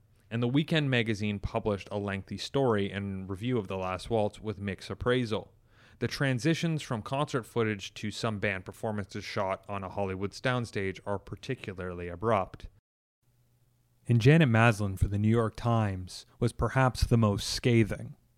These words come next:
Quote, "The film tries to milk too much from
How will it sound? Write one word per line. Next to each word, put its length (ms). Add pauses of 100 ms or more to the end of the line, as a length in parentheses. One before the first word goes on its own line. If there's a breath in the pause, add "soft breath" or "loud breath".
Quote, 480 (360 loud breath)
"The 80
film 280
tries 360
to 80
milk 260
too 240
much 320
from 240